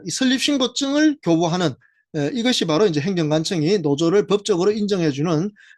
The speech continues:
어, 거라고 볼 수 있지만 여기 한 가지 유의할 점은 노조의 설립 시기가 언제냐라고 할 때, 설립신고증을 교부받았을 때가 아니라는 점이죠. 설립신고증이 교부된다면,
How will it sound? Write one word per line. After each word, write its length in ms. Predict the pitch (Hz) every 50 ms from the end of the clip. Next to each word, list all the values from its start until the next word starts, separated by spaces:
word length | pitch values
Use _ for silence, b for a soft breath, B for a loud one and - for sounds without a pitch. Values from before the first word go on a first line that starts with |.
| B -
어, 200 | 139 135 131 131
거라고 240 | 147 147 160 175 165
볼 160 | - 180 170
수 100 | - 175
있지만 420 | 160 - - 156 170 151 131 147 196 196
여기 180 | 233 262 240
한 140 | 196 214 220
가지 200 | 233 233 208 180
유의할 300 | 160 170 185 190 190 190
점은 280 | - 208 196 165 131 B B B B B B B B B _
노조의 460 | 165 160 180 190 254 277 294 302 285
설립 460 | - - 302 311 302 302 311 294 -
시기가 560 | - - - - 226 233 294 320 311 330 269
언제냐라고 720 | 208 170 170 170 190 180 185 180 170 165 160 156 156 196
할 140 | 160 139 135
때, 120 | - 147 131
설립신고증을 800 | - - 262 269 285 262 - 302 277 262 262 - 214 170 151 -
교부받았을 800 | - 151 139 156 208 247 277 262 269 277 247 196 - 160 147 -
때가 1200 | - 131 131 _ _ _ _ _ _ _ _ _ _ _ _ _ - _ _ - 180 202 - -
아니라는 460 | - - 156 170 190 196 165 143 131 117
점이죠. 400 | 127 131 127 131 - - - B B B B B B -
설립신고증이 760 | - 269 262 277 277 254 294 285 277 262 - 254 254 240 -
교부된다면, 840 | - 151 151 196 233 196 220 240 247 220 208 180 175 220 269 302